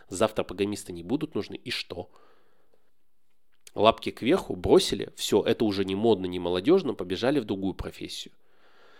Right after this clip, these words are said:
И заканчивают люди часто в таком случае, чем? Среднестатистической работой.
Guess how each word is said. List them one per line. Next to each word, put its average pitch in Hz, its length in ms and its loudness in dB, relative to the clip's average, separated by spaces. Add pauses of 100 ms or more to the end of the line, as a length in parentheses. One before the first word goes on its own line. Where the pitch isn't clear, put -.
(280)
И 165 80 -2
заканчивают 147 800 6
люди 110 260 0
часто - 600 4 (200)
в - 100 -16
таком - 300 -4
случае, - 540 -4
чем? 202 400 2 (640)
Среднестатистической - 1120 -4
работой. 98 480 -4